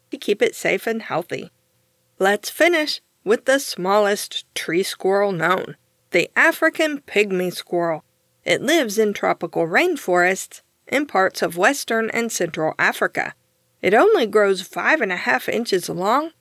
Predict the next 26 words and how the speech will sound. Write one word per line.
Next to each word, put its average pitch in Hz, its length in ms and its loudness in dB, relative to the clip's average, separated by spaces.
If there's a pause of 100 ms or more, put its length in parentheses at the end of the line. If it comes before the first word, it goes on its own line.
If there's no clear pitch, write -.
(140)
or 175 120 0
fourteen 214 520 -2
centimeters, 269 720 -2 (260)
and 208 260 2
that 294 300 2
includes 208 560 0
its - 340 0
tail. 262 560 -2 (460)
That's 392 320 2
the - 180 0
size 214 480 0
of 240 160 4
a 277 120 2
mouse. 254 800 2 (420)
We - 140 6
don't 359 260 4
actually 311 460 -2
know 262 340 4
a 185 100 2
whole 202 200 2
lot 208 240 4
about 180 280 2
the 156 160 -4
African 190 480 -4
pygmy 285 400 0
squirrel, 185 520 0